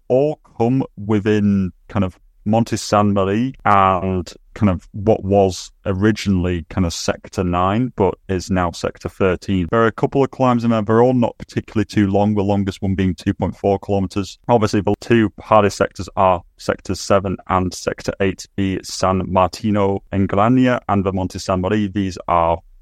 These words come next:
nine point five kilometers long and eleven point five kilometers long, include gradients of twelve and eighteen percent. And then, of course, the whole race ends up the Piazza del Campo into Siena, the classic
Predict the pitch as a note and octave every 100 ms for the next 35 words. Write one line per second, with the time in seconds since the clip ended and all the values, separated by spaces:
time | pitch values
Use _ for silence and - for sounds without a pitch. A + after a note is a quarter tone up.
0 | - G2+ G2 F#2 - G2 - G2 F#2 -
1 | G2+ F2+ F#2 F#2+ F#2 F#2 F#2+ F2 F#2 G2
2 | F2 F#2+ F2 - F2+ - F#2 F2+ - F#2
3 | G2 F#2+ F2+ - G2+ - G#2 F2+ G2 F#2
4 | F2+ - - - G2+ F#2+ F#2+ - F#2+ -
5 | F#2+ - G2 G2+ F#2 - - - G#2+ B2+
6 | C3 - C3+ B2+ A2+ - - - A2 A2
7 | B2 A#2+ A2 - - - A2+ G#2+ - -
8 | A#2 - - A2 A2 - A2+ A2+ - A2
9 | A#2 - C3 D#3 F#2 - - G#2 - G#2+
10 | - - G2+ G#2+ G#2 - - - G2+ G#2